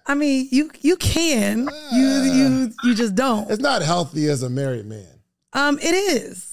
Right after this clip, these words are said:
Speaker 2: It's not.
Speaker 1: We help marriages all the time. We help couples. We help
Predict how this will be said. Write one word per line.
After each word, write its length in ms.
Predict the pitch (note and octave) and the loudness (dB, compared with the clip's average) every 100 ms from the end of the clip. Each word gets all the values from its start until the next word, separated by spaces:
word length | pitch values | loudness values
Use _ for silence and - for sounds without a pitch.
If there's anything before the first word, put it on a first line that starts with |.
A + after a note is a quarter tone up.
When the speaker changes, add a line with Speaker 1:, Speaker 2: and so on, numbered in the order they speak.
| - | -14
Speaker 2:
It's 160 | B2 A#2 | -14 -14
not. 260 | G2+ G#2 - | -16 -12 -2
Speaker 1:
We 180 | D4+ | 0
help 300 | C#4 D4+ D4 | 2 0 0
marriages 460 | A#3+ C4 D4 A3+ A3+ | 0 2 0 0 -2
all 120 | A#3+ | -2
the 100 | A3+ | -4
time. 360 | A3 B3 G#3 G3+ | -4 -4 -4 -4
We 120 | A3 | 0
help 240 | A#3 A3 - | 0 0 -4
couples. 600 | C#4 C#4+ C#4+ C#4 C#4 - - - - | -2 -2 -2 -4 -4 -12 -20 -20 -4
We 180 | B3 B3+ | 0 0
help 300 | B3 A#3 | 0 -2